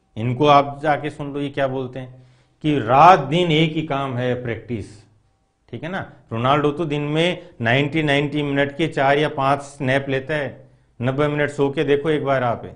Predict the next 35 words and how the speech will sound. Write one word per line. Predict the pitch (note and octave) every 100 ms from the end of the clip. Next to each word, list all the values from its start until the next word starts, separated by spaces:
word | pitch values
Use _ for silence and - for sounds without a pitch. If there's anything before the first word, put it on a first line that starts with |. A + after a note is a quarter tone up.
| - _ _ _ _
ठीक | A#2
है | D3
ना, | F3 C3 - _ _
नब्बे | A2+ B2 C#3
मिनट | C#3 C#3 C#3
फिर | C#3
उठ | B2+ C#3+
जाओ, | C#3 C#3+ C3+
फिर | D3+ C#3
दोबारा | B2+ C3 C#3
प्रैक्टिस | C3+ C3 C#3+ C3
करो, | C#3
फिर | B2 D3
नाइंटी | C#3 C3 C3+
मिनट | C3+ C#3 - - - _ _ _
सो | C#3
जाओ, | C3 C3+ B2 - - - _
आसान | G#2+ A2+ C#3+ C#3+
नहीं | C3+ D#3
है, | D3 G2 - _ _ _ _ _ _ _ _ _ _ _ -
समझ | B2 C3+
रहे | F3
हो। | D#3 - - _ -
मोहम्मद | A#2+ B2+ D3+ D#3 D3
अली | B2+ C#3+
को | C#3+ D3
जाके | C#3 C#3 C3+ C#3
देखो, | C3+ C3+
बॉक्सर | B2 B2 - B2
था, | - B2 B2 - - _ _ _ _ _ _ _ _ _
sports | A#2+ - D#3 E3
person | - C#3+ A#2+ C#3+
of | C3+
the | B2 C3+
century, | - C#3 C3+ C3 C#3 B2